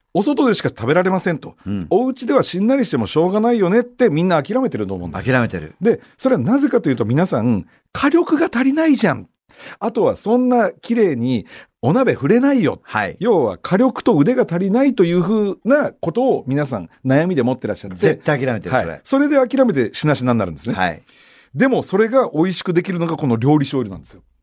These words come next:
Speaker 2: うん。
Speaker 1: 料理酒オイルというのは、えー、ボトルの中に
Speaker 2: はい。
Speaker 1: 料理酒を四、油を一入れていただいて、
Speaker 2: はい。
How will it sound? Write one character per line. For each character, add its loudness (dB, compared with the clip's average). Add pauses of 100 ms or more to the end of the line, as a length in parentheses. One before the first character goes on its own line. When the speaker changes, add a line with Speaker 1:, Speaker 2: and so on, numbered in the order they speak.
Speaker 2:
う 0
ん。 -2
Speaker 1:
料 2
理 0
酒 -2
オ 2
イ 0
ル -4
と 0
い 2
う -2
の -4
は、 -2 (180)
え -4
ー、 -6
ボ -4
ト 0
ル 0
の -2
中 -2
に -4
Speaker 2:
は -2
い。 0
Speaker 1:
料 4
理 -2
酒 -6
を -2
四、 0 (420)
油 0
を 0
一 -8
入 -4
れ 0
て 0
い -2
た -2
だ 2
い -4
て、 2
Speaker 2:
は -2
い。 -10